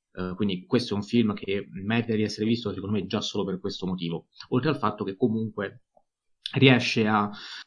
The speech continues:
eh, a mostrare tutto questo, ehm, in modo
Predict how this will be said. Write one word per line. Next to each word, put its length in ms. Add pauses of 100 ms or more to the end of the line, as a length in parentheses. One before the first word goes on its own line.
eh, 60
a 200
mostrare 400
tutto 240
questo, 840
ehm, 880
in 140
modo 1200